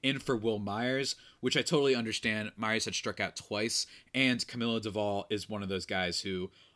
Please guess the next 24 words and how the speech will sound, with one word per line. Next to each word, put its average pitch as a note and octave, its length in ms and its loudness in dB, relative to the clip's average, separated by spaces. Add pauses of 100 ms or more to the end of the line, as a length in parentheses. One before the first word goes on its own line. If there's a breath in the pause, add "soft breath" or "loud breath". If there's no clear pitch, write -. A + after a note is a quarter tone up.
a B2 60 0
lot A#2+ 240 4
of - 40 -14
people G#2+ 240 -4
believe F#2+ 340 -4
in F#2 120 -4
as F#2+ 220 -6
being F2+ 300 -4
a E2+ 340 -4 (1300)
potentially B2+ 380 0
really A2 320 0
good, F#2 400 -2 (320 loud breath)
uh, F#2 400 2
closer, G2 500 2 (300 soft breath)
uh, F#2 140 -2
for G#2+ 220 -2
the F#2+ 60 -2
future, F2 420 -6
like F2 200 -4
a, F#2 80 -6
a G#2 100 -6
top-level A2 680 0
young G2 400 -4
guy F2+ 360 -2